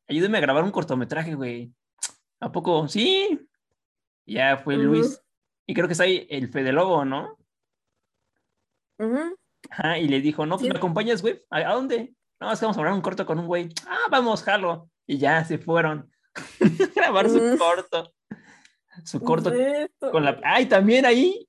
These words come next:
Speaker 1: mismo hay una imagen que justo
Speaker 2: Ujú.
Speaker 1: es la misma, es la misma pistola <laughs> con la que me, me quitaron la credencial, o sea, el mismo modelo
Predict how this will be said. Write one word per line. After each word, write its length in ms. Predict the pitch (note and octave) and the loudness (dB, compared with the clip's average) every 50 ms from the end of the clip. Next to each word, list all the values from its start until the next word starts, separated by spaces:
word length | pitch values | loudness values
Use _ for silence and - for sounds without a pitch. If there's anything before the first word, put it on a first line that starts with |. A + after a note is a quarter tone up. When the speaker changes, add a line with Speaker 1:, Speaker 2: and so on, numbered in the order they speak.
| _ _ | _ _
Speaker 1:
mismo 440 | - E3+ F#3+ A3 A3+ A#3 A#3 C4 G#4+ | -4 -2 0 0 0 0 0 0 0
hay 140 | A4 - D#4+ | 2 2 0
una 120 | E4+ B3+ | 2 2
imagen 380 | B3 A3+ G#3+ G#3 G3+ - B3 A4+ A#4+ - _ _ _ _ _ _ _ _ _ | 0 0 0 -2 -2 -4 -8 -10 -12 -16 _ _ _ _ _ _ _ _ _
que 140 | - - B2 | -10 -10 -8
justo 500 | - - E3 E3 D#3+ E3 - C#3 B2 - | -6 -4 -4 -4 -2 -2 0 0 0 -2
Speaker 2:
Ujú. 320 | - A3 A3+ A#3 A#3 A3+ A#3+ - | -4 -4 -4 -4 -2 -2 -2 0
Speaker 1:
es 60 | F3+ | 2
la 100 | G3 G3+ | 2 2
misma, 340 | F#3 F3+ E3 G3 G3 - - - - | 2 0 0 -2 -4 -4 -6 -10 -6
es 120 | - E3+ D#3 | -4 -2 0
la 80 | F3+ | 0
misma 300 | F3+ F3+ D#3 F3 F#3 F3+ | 0 -2 -4 -6 -6 -6
pistola 540 | - D3 - - - C#3+ C#3+ D3+ D#3+ D#3 D#3+ - | -8 -10 -8 -4 -2 -2 -2 -2 -4 -6 -6 -6
<laughs> 600 | - D#3+ - - - F#4+ - - - E4+ - F4 - | -6 -6 -6 -6 -6 -8 -8 -6 -10 -12 -10 -6 -4
con 140 | A4 G4+ G4 | -4 -4 -4
la 140 | - - | -4 -6
que 80 | - - | -6 -6
me, 300 | D#3+ D#3 - - - - - - - A#3 A3+ - - | -4 -2 -4 -4 -6 -10 -18 -20 -12 -8 -8 -6 -4
me 240 | - C#3 C#3+ C#3 B2+ | -2 -2 -2 -2 -2
quitaron 360 | D3 C3 D3 D#3 E3 F3 E3+ | -2 0 2 2 2 2 0
la 140 | D3 C3 - | -2 -4 -4
credencial, 520 | C3+ B2 A#2 A#2+ B2 B2 - C#3+ C#3+ C#3+ | -6 -6 -6 -6 -6 -8 -6 -4 -4 -2
o 40 | D3 | -2
sea, 120 | C3+ D3 | 0 0
el 180 | C#3+ D3+ D3 D#3 | 0 0 0 0
mismo 220 | D#3+ E3+ F3+ F#3+ D#3+ | -2 -2 -4 -4 -4
modelo 540 | C#3 C3 B2+ B2 C3 C3+ C3 B2+ A#2 A2 | -4 -4 -6 -6 -6 -8 -8 -10 -10 -12